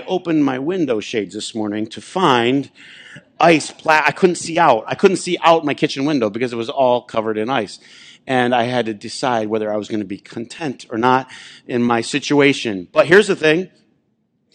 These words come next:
Everybody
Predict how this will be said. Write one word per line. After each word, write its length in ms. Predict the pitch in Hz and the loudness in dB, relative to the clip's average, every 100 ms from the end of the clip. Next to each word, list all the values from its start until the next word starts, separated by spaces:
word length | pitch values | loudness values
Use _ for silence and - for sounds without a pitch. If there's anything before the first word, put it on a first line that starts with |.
| _ _ _ _ _ _ _ _ _ _ _ _ _ - | _ _ _ _ _ _ _ _ _ _ _ _ _ 2
Everybody 1080 | 160 208 214 147 127 117 131 156 175 165 | 4 4 2 4 6 6 4 2 0 -4